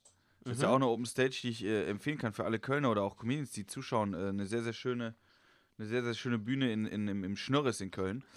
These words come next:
Speaker 2: Ja, da will
Speaker 1: Ähm,
Speaker 2: ich auf jeden Fall mal hin, Alter. Da haben wir uns ja auch mal getroffen.
Speaker 1: Mhm.
Speaker 2: Danach warst du im Anschluss noch im
Speaker 1: Genau.
Speaker 2: Kölner. Da hab ich leider bisher noch nicht
Speaker 1: Ja,
Speaker 2: spielen
Speaker 1: genau. Und
Speaker 2: können,
Speaker 1: wo ich das
Speaker 2: Alter.
Speaker 1: letzte Mal da war, hab ich ja auch, äh, äh, ähm, dir erzählt,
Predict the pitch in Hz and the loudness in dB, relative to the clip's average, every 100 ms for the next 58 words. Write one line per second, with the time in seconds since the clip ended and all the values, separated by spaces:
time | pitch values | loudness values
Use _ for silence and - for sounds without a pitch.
0 | - - - 131 143 143 185 180 147 175 | -20 -18 -2 6 8 8 6 4 2 2
1 | 185 170 151 147 165 170 104 104 104 104 | 4 6 6 6 4 2 0 2 0 2
2 | 147 151 143 - 139 - 123 147 160 160 | 2 2 0 0 0 2 0 0 -2 -4
3 | - 165 - 165 120 123 123 127 - 107 | -4 -6 -2 2 4 4 0 -4 -4 -4
4 | 120 - 127 120 113 107 151 143 135 185 | -6 -4 -6 -6 -6 4 8 10 10 4
5 | - - - - - _ - _ _ 117 | -6 -20 -20 -20 -20 _ -20 _ _ 2
6 | 143 185 190 170 156 147 - 151 131 151 | 6 6 8 8 8 6 4 4 4 0
7 | 131 156 180 180 170 156 143 170 160 160 | 10 12 12 12 10 10 8 6 6 4
8 | 175 165 147 151 147 147 143 151 131 - | 4 4 8 8 8 6 6 4 4 4
9 | 123 123 101 123 120 113 120 117 113 - | 6 6 6 4 2 0 0 0 -4 -8
10 | - - 120 117 117 - 143 131 160 | -20 -12 -4 -4 -4 -2 2 2 0